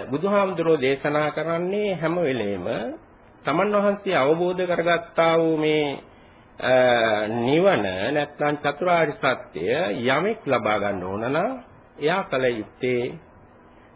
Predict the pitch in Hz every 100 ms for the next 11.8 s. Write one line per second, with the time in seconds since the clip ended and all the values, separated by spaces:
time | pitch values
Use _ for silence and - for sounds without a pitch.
0 | - 175 196 214 208 202 151 151 156 156
1 | 160 160 - 139 - 165 165 160 147 143
2 | 156 240 302 - - - - - - -
3 | - - - - 156 214 208 131 151 175
4 | 175 139 117 113 113 131 - 165 202 -
5 | - - - 151 156 147 151 165 - 156
6 | 160 - 139 131 110 101 87 - - -
7 | - - - - - - - - - -
8 | - - - - - - - - - -
9 | - - - 202 208 190 196 180 165 165
10 | - - 156 160 170 127 - 110 98 120
11 | 190 269 196 151 147 151 143 139